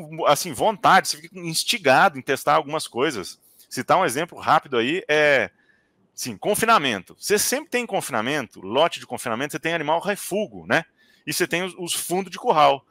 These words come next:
que é o que faz o negócio funcionar ou não funcionar. Quando você testa, às vezes, nutrição,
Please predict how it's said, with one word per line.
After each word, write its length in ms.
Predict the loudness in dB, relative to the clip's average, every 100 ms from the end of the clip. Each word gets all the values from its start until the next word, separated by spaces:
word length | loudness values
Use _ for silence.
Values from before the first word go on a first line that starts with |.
| _ _ _
que 80 | 2
é 40 |
o 60 | 2
que 140 | 0
faz 320 | 0 4 4 2
o 120 | -4
negócio 320 | -2 0 0
funcionar 400 | -2 -2 0 2
ou 60 | 2
não 80 | 0
funcionar. 500 | -8 -6 -2 -2 -2 _ _ _ _
Quando 180 | -6
você 160 | 0 0
testa, 380 | 6 6 6 0
às 80 | -2
vezes, 240 | -4 -4
nutrição, 800 | -10 -8 -8 -2 4 4 4 0